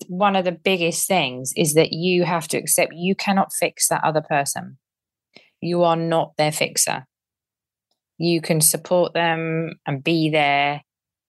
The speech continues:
but you cannot fix it. It, like I said, i-, again, if it was a physical thing, you'd go to a doctor and they, so you have to take that on board. This is,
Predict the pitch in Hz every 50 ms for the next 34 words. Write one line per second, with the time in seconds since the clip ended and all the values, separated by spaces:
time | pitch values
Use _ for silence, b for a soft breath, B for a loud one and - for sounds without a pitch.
0 | _ _ _ _ _ _ - 143 131 151 170 175 170 165 160 - - 175 165 156
1 | 156 156 - - - - - 151 - - - - - - - - - - _ _
2 | _ _ _ _ _ _ _ _ _ _ _ _ _ _ - - - - - -
3 | 151 160 165 156 160 165 156 - 160 - - 165 156 151 135 - 156 151 - 185
4 | 151 135 127 - - 156 156 156 151 156 190 190 185 185 - 175 170 156 - 147
5 | 147 160 190 202 190 - _ _ _ _ _ _ _ _ _ _ _ _ _ _
6 | _ - 170 170 - - 165 165 170 165 - 170 160 156 170 214 220 - - -
7 | - 151 147 143 - - 156 160 165 160 156 156 156 156 - - - - 180 165
8 | 160 160 _ _ - - - - 185 180 170 190 180 175 - 165 - 190 165 139
9 | 151 170 170 180 170 160 175 175 - - 185 170 - -